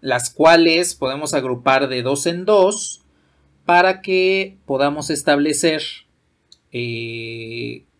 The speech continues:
el resultado final. Primero tomamos dos, hacemos el producto y después multiplicamos por la tercera. Y pues no importa cómo estemos agrupando esas matrices.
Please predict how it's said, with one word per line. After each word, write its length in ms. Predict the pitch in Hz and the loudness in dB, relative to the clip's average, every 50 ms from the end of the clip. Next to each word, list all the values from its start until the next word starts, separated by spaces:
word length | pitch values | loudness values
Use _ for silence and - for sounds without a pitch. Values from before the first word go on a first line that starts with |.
| _ _ _ _ _ _ _ _ _ | _ _ _ _ _ _ _ _ _
el 300 | - 156 147 143 131 123 | -2 0 0 0 0 0
resultado 680 | 135 135 135 156 143 143 - 156 151 151 147 143 143 | -2 -2 -2 -4 -4 0 2 4 4 4 2 0 -2
final. 540 | - 175 170 175 190 202 190 185 - - _ _ _ _ _ _ _ _ _ _ _ _ _ _ _ _ _ _ _ _ _ _ _ _ _ _ _ _ _ _ _ | -2 -4 -4 -2 -2 -2 -2 -4 -6 -12 _ _ _ _ _ _ _ _ _ _ _ _ _ _ _ _ _ _ _ _ _ _ _ _ _ _ _ _ _ _ _
Primero 380 | - - 139 127 139 147 147 147 | -8 -6 -6 -4 -2 -2 -2 0
tomamos 420 | 147 139 135 135 143 151 156 151 | 0 -2 -2 -2 -2 -4 -4 0
dos, 460 | - 202 214 214 214 226 220 220 - _ _ - 123 123 | 4 6 6 6 6 4 2 -2 -6 _ _ -12 -10 -10
hacemos 360 | 123 120 131 139 131 131 156 | -8 -10 -10 -12 -8 -6 -4
el 100 | 151 147 | -2 0
producto 460 | 175 180 180 202 196 196 - 220 208 | 0 2 2 2 0 0 0 0 2
y 80 | 190 156 | 2 2
después 320 | 143 - - - 139 131 | -2 -2 -4 -4 -6 -4
multiplicamos 580 | 147 147 143 123 120 120 117 127 120 120 120 120 | -6 -8 -8 -8 -8 -6 -6 -4 -6 -6 -8 -8
por 180 | - 135 120 | -6 -6 -4
la 200 | 127 127 131 - | -4 -4 -4 -4
tercera. 600 | - 147 143 - - 220 214 214 185 147 - - _ _ _ _ _ _ _ _ _ _ _ _ _ _ _ _ _ _ _ _ _ _ _ _ | -4 -6 -4 -2 0 2 2 2 2 0 -2 -4 _ _ _ _ _ _ _ _ _ _ _ _ _ _ _ _ _ _ _ _ _ _ _ _
Y 240 | - 247 269 269 269 | -6 -2 -2 -2 2
pues 220 | 220 233 185 156 | 4 4 4 4
no 80 | 180 185 | 2 -2
importa 500 | 185 175 - 190 180 175 175 170 170 - | 0 4 6 6 6 6 4 2 -2 -2
cómo 240 | - 160 156 151 | -4 -6 -6 -6
estemos 300 | 147 - - 165 156 147 | -4 -2 -2 -2 0 0
agrupando 500 | 156 135 123 131 123 - 143 135 127 120 | 0 0 0 -2 -2 -2 -2 -2 -2 -4
esas 240 | 120 117 - 127 117 | -6 -6 -6 -8 -8
matrices. 680 | 117 117 113 113 - 113 101 - - - - - - | -8 -8 -8 -8 -8 -8 -8 -10 -12 -12 -12 -14 -14